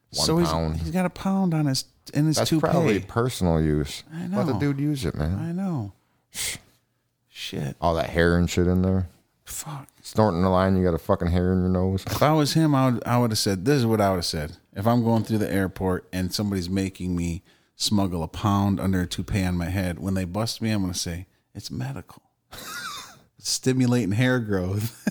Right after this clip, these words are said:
Speaker 2: <laughs> It's medical.
Speaker 1: That's Rogaine.
Speaker 2: <laughs> It's medical.
Speaker 1: Damn, dude.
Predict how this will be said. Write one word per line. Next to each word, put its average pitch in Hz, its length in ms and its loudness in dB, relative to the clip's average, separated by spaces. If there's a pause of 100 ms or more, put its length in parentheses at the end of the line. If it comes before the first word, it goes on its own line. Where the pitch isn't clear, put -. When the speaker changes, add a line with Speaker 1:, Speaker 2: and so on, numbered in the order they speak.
(340)
Speaker 2:
<laughs> - 680 -2
It's 190 280 2
medical. 180 460 2
Speaker 1:
That's 151 220 2
Rogaine. 107 880 4
Speaker 2:
<laughs> - 40 -6
It's 139 180 0
medical. 151 680 2 (1000)
Speaker 1:
Damn, 87 340 -2
dude. 85 300 0